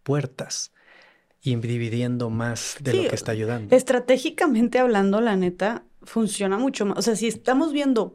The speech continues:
Speaker 2: por los movimientos, llámese cualquier movimiento social que se te pueda venir a la cabeza, en este caso específicamente el movimiento de las, la lucha de las mujeres,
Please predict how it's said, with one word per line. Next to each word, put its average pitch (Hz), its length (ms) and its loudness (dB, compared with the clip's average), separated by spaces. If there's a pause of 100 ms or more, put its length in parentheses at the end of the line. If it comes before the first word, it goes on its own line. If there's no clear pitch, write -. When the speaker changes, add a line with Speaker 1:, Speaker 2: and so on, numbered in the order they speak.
Speaker 2:
por 254 280 4
los 254 360 4
movimientos, 208 1040 2
llámese 190 640 0 (160)
cualquier 180 320 0
movimiento 196 400 0
social 185 260 0
que 190 80 0
se 185 80 -2
te 190 100 -4
pueda - 160 0
venir 190 160 2
a 190 40 2
la 190 100 0
cabeza, 175 380 -2 (760)
en 190 80 0
este 185 200 0
caso 196 220 0
específicamente 185 680 -2
el 180 60 0
movimiento 180 380 2
de 185 60 4
las, 180 160 0
la - 160 -4
lucha 185 240 -2
de 190 60 2
las 190 140 0
mujeres, 180 500 -8